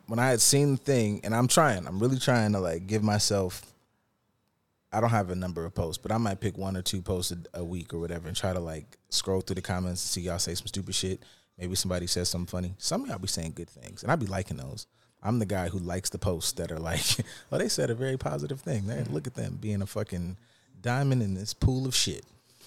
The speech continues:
But that the conversation was still so swept up in, like, and I'm not even trying to be like, you know, "That nigga didn't shoot," or whatever the fuck. It was just,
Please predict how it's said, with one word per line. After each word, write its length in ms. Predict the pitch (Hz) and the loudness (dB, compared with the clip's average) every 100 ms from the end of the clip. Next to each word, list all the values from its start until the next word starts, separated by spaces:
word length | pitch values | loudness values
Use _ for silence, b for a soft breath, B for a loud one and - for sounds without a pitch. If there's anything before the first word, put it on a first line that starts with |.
| B B B | B B B
But 420 | 107 127 117 98 - _ _ | 4 6 8 4 -4 _ _
that 140 | - 127 | -2 0
the 80 | - | 2
conversation 500 | 170 170 160 143 123 | 4 6 6 6 4
was 100 | 107 | 4
still 220 | - 151 | 6 6
so 180 | - 117 | 6 6
swept 360 | - 127 - | 6 4 6
up 160 | 127 - | 2 2
in, 120 | 104 | 0
like, 380 | 101 87 80 - _ _ _ _ _ _ _ _ - | 0 -2 -6 -14 _ _ _ _ _ _ _ _ -4
and 100 | 123 | 2
I'm 80 | 202 | 6
not 140 | 220 | 6
even 180 | 151 123 | 6 6
trying 200 | 113 123 | 4 4
to 40 | 110 | 4
be 140 | 110 | 2
like, 240 | 104 98 | 2 0
you 60 | 202 | 0
know, 100 | 156 | 4
"That 120 | 262 | 4
nigga 280 | 254 247 214 | 2 -2 -2
didn't 360 | 226 202 196 - - | -2 2 2 0 -10
shoot," 320 | 139 143 247 | 0 4 6
or 120 | 175 160 | 6 4
whatever 400 | 151 196 180 147 | 6 6 6 4
the 60 | |
fuck. 240 | 123 104 - - | 2 2 0 6
It 100 | 175 | 10
was 220 | 185 143 | 10 10
just, 340 | 147 120 - | 8 6 2